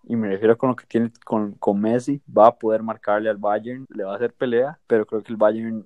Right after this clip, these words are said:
va, va, va a sacar la eliminatoria, porque es un equipo me-,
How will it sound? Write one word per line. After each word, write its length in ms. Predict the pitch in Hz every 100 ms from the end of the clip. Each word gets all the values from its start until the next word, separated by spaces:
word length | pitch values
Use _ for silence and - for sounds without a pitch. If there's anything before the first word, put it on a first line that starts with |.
| _
va, 260 | 175 - -
va, 420 | 107 104 110 110 95 _ 101
va 80 |
a 40 | 107
sacar 220 | 110 117
la 120 | 120
eliminatoria, 640 | 120 113 104 95 - 117 95 _ _
porque 240 | - -
es 60 | 117
un 80 |
equipo 400 | 120 113 - 127
me-, 160 | 120 107